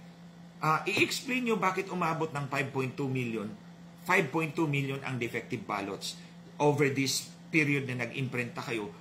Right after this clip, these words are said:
na walang nag-o-observe na, ah, kasapi ng publiko. Bakit umabot ng ganong five point two million?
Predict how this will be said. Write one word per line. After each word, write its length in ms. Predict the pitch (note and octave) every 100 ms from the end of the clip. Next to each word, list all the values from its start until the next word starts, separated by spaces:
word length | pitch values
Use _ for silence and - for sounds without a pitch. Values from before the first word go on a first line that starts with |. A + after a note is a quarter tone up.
| D#3+
na 80 | G#3
walang 320 | G3 G3+ F#3+ E3
nag-o-observe 640 | C#3+ D#3 C3 A#2+ C#3 A#2+ A2+
na, 180 | A#2+ A2 - - -
ah, 320 | A#2+ C3 A#2+ -
kasapi 480 | D3 C#3 B2+ B2+
ng 100 | B2
publiko. 460 | A2+ A2 G2 - F2 - - - - B2+
Bakit 320 | F3 G#3 -
umabot 480 | F#3+ F#3 E3+ F3 D#3+
ng 120 | D3+
ganong 240 | C3+ C#3+ C3+
five 220 | C#3+ C3+
point 320 | C3+ B2+ A#2
two 160 | C#3 B2 G#2
million? 560 | B2+ E3 E3+ D3 B2+